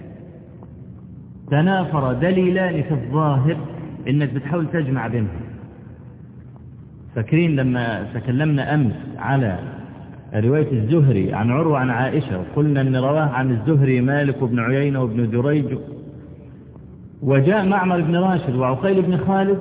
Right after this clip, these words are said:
فرواه هذا الحديث برضه عن الزهري عن أبي سلمة عن عائشة. قلنا طالما أن ال-، الرواه عن الزهري ثقات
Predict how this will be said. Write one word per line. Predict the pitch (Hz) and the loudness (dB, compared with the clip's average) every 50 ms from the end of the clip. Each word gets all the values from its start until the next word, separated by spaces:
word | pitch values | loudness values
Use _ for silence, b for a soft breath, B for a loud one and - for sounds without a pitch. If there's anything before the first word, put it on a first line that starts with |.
| - - 131 - | -2 -6 -4 -2
فرواه | 151 151 170 185 185 175 | 0 2 2 4 4 4
هذا | 170 185 180 160 165 | 4 4 2 2 0
الحديث | 139 - 175 175 160 139 | 0 0 0 0 2 2
برضه | 170 175 165 147 160 | 0 0 0 0 0
عن | 156 156 156 | 2 4 4
الزهري | 131 120 151 202 190 190 196 190 - | 4 4 4 4 4 6 4 4 2
عن | 123 131 147 - - | 2 -2 -2 0 0
أبي | 139 143 170 180 170 - - | 2 4 4 4 4 4 4
سلمة | 196 196 208 208 208 208 208 - - - - - - - - - - - - - - - | 2 2 2 4 2 2 2 0 -2 -6 -10 -12 -14 -14 -14 -16 -14 -14 -16 -16 -8 -4
عن | 117 147 156 | 0 0 2
عائشة. | 139 143 151 147 135 156 147 - 95 85 - - - - - - - - - - - - - - - - - - | 2 2 2 2 2 0 -2 -2 -6 -10 -10 -12 -14 -14 -14 -16 -16 -18 -16 -16 -18 -18 -18 -18 -20 -18 -12 0
قلنا | - 214 220 220 208 185 | 2 4 4 6 4 4
طالما | 190 190 185 208 214 214 | 4 2 2 4 2 2
أن | 196 185 185 175 | 2 2 0 0
ال-، | 170 139 151 156 156 135 | 0 0 0 0 0 0
الرواه | 151 147 143 156 175 214 226 | 0 2 2 2 4 4 4
عن | 220 185 175 175 170 | 2 2 2 2 0
الزهري | 147 131 185 190 160 165 151 | 0 2 2 2 4 4 2
ثقات | - 151 147 - - 143 135 135 139 151 147 | 2 2 0 0 2 2 4 4 4 2 0